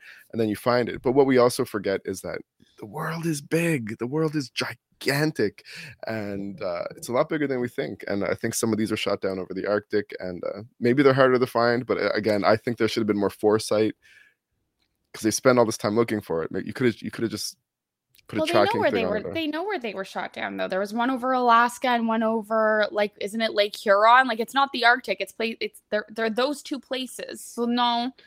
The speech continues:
Speaker 2: no, I think it's either aliens and
Speaker 1: The
Speaker 2: not the
Speaker 1: world.
Speaker 2: Chinese.
Speaker 1: It could be. <laughs>
Speaker 2: I want it, I want it to be aliens. I
Speaker 1: I know you
Speaker 2: like,
Speaker 1: do.
Speaker 2: I like aliens. Or, or,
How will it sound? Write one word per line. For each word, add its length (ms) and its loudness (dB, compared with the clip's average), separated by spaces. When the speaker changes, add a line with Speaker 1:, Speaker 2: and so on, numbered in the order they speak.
Speaker 2:
no, 520 4
I 180 8
think 160 -6
it's 120 -8
either 320 -6
aliens 540 -10
and 140 -10
Speaker 1:
The 20 -6
Speaker 2:
not 140 -2
the 60 -4
Speaker 1:
world. 200 2
Speaker 2:
Chinese. 380 -18
Speaker 1:
It 160 -8
could 180 0
be. 120 -2
<laughs> 1300 -12
Speaker 2:
I 100 6
want 220 2
it, 120 -8
I 80 2
want 240 -2
it 100 -6
to 60 -18
be 220 -12
aliens. 420 -12
I 120 -6
Speaker 1:
I 80 4
know 140 4
you 160 6
Speaker 2:
like, 80 -4
Speaker 1:
do. 180 -2
Speaker 2:
I 40 0
like 200 -8
aliens. 360 -10
Or, 880 0
or, 880 -8